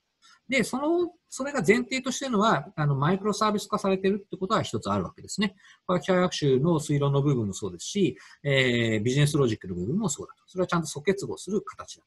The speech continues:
ということですね。で、最後、それらのやはりですね、基盤としてやっぱりデータレイクがある。で、ここではやっぱり構造化されたデータも、それから非構造化データもですね、割とこう集中的に、まずは生でですね、扱える、う、その、まあ、まあ、レイクですね。そこの場所が必要だ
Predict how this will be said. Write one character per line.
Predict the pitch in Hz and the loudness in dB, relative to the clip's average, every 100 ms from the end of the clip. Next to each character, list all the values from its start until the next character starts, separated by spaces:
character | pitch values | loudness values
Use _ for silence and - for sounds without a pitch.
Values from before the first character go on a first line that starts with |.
| _ | _
と | - | -20
い | |
う | 180 | -20
こ | _ | _
と | |
で | - | -12
す | - | -4
ね。 | 208 - - _ | -4 -4 -20 _
で、 | 226 | -6
最 | 285 302 | 2 4
後、 | 214 | 4
そ | 151 | 2
れ | 247 277 | 2 2
ら | |
の | 233 151 | 4 4
や | |
は | 123 | 2
り | 104 | 0
で | 92 | -4
す | 139 | -6
ね、 | |
基 | - 143 | -4 0
盤 | 175 | 2
と | 190 | 0
し | 190 | -2
て | 226 | 0
や | |
っ | 185 | 0
ぱ | |
り | 143 | 0
デ | 127 131 | 0 2
ー | |
タ | 147 | 2
レ | 147 | 0
イ | |
ク | 147 | -2
が | - | -12
あ | |
る。 | - _ _ _ - | -20 _ _ _ -8
で、 | |
こ | 175 | -6
こ | 175 208 | -4 0
で | |
は | 262 | 2
や | 190 | 2
っ | |
ぱ | 139 | 0
り | 120 | -2
構 | - 143 | 0 0
造 | 139 147 | 2 0
化 | 143 | 0
さ | |
れ | 147 | 0
た | 143 | 0
デ | 143 | 0
ー | 131 | 0
タ | 147 | -2
も、 | |
そ | 151 | -6
れ | 151 | -8
か | |
ら | 123 | -8
非 | |
構 | - 214 | -2 0
造 | 214 214 | 2 2
化 | 214 | 2
デ | 220 226 | 0 0
ー | |
タ | - | -4
も | 180 | -6
で | |
す | - | -4
ね、 | 196 - _ _ _ | -4 -4 _ _ _
割 | 151 160 | -6 -6
と | |
こ | 240 147 | -2 -2
う | |
集 | - 127 | 0 -2
中 | 127 123 | 0 -2
的 | - - | -4 -6
に、 | 214 175 | -4 -4
ま | 107 165 | 0 0
ず | - | 2
は | 196 | 0
生 | 107 131 127 | 4 4 4
で | 90 | -2
で | - | -10
す | - 143 | -10 -6
ね、 | 147 - _ _ | -6 -6 _ _
扱 | 92 - - | -14 -10 -6
え | 95 | 0
る、 | 104 202 123 120 98 | 4 4 2 -2 -4
う、 | 95 | -6
そ | - | -6
の、 | 95 95 - | -6 -6 -8
ま | 107 78 | -6 -6
あ、 | 92 | -6
ま | 123 | -2
あ、 | 104 | 0
レ | 113 | 2
イ | - | 0
ク | - | -4
で | |
す | - 139 | -14 -10
ね。 | |
そ | - | -10
こ | - | -8
の | 101 | -6
場 | 90 | -4
所 | - | -4
が | 117 | -2
必 | 185 - 82 | -4 -6 -16
要 | |
だ | - | -18